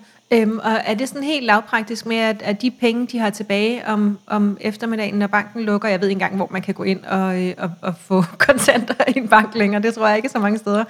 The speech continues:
Men dem, der så har penge, altså må de ikke selv have pengene liggende om natten? Skal de ligesom sende dem ind til jer?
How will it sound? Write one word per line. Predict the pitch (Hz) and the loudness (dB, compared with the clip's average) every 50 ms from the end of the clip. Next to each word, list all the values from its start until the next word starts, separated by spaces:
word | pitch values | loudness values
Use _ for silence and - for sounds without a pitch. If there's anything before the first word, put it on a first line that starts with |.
| - - - - - - - | -6 -16 -18 -18 -20 -6 0
Men | 233 240 233 214 214 | 2 4 4 6 4
dem, | 240 233 240 | 4 4 2
der | 262 | 0
så | 240 - 247 233 | 0 2 2 2
har | 240 247 247 269 - - - - | 4 4 2 2 0 -4 -10 -4
penge, | - 262 233 214 220 226 240 233 - | 0 0 2 2 2 -2 -2 -4 -4
altså | 233 - 226 | -4 -2 0
må | 220 220 | 0 0
de | 208 226 | 0 0
ikke | 233 226 - | -2 0 2
selv | - 277 - | 2 0 2
have | 285 311 302 - | 0 -4 -2 0
pengene | 285 247 240 247 254 | 0 0 0 -2 -2
liggende | 254 240 240 240 - 240 247 254 - | 0 -2 -2 -2 -4 -8 -8 -6 -4
om | 240 233 | -4 -2
natten? | 233 233 226 226 226 240 | -2 -2 -2 -2 -4 -8
Skal | 233 - 240 240 247 | -6 -2 -2 0 0
de | 294 | 0
ligesom | 285 269 254 - 247 247 | 0 0 -2 -4 -6 -6
sende | 233 - 226 220 220 | -4 -4 -4 -4 -4
dem | 226 226 | -6 -6
ind | 226 - | -8 -8
til | - 233 226 | -6 -6 -4
jer? | 226 226 233 | -4 -4 -6